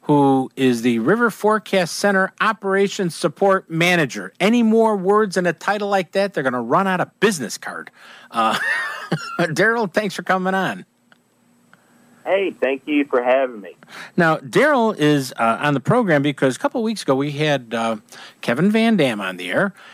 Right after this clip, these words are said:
Speaker 1: and, uh, he was talking about his big win at, uh, Chickamauga, I think it was. Uh, correct me if I'm wrong on that, Daryl, 'cause I know you're a big bass guy.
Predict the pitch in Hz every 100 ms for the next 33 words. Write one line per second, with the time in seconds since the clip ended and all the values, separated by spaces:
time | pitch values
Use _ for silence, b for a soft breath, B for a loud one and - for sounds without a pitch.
0 | B - 143 143 139 139 - - - 117
1 | 110 107 160 175 147 135 147 131 127 123
2 | 101 139 151 127 127 151 123 - 117 107
3 | - - 214 185 170 160 - 87 85 107
4 | - 92 85 82 - 104 92 92 101 98
5 | 101 98 - 139 156 226 208 226 233 233
6 | 226 220 240 262 262 269 247 262 - 160
7 | 170 180 151 120 160 151 151 - 80